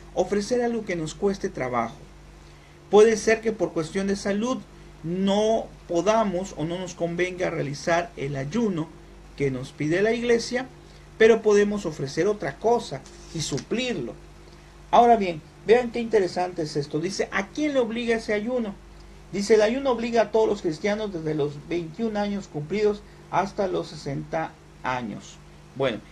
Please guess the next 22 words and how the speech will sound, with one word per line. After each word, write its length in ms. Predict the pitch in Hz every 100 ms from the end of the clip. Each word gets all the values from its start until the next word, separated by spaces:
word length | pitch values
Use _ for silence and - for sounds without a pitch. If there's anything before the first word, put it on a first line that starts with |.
| -
eso 280 | 226 233 262
era 340 | 262 269 - - -
anteriormente, 800 | 156 165 156 156 143 117 113 117
¿verdad? 300 | 120 175 196 - - -
Ahora, 540 | 139 185 214 233 233 -
pues 240 | - 151 143
ya, 300 | 170 202 202 - - -
una 200 | 185 196
vez 180 | 196 196
que 140 | 214
nosotros 480 | 196 170 196 196 190
ya 160 | 180 180
podemos, 640 | 180 175 180 190 196 185
ya 100 | 160
hemos, 360 | 156 160 156 - - - -
eh, 320 | 147 139 127
alcanzado 680 | 131 139 151 147 190 196 180
la 80 | 143
mayoría 420 | 127 135 156 165
de 100 | 170
edad, 260 | 175 180 180 - - - -
debemos 560 | 175 185 202 214 208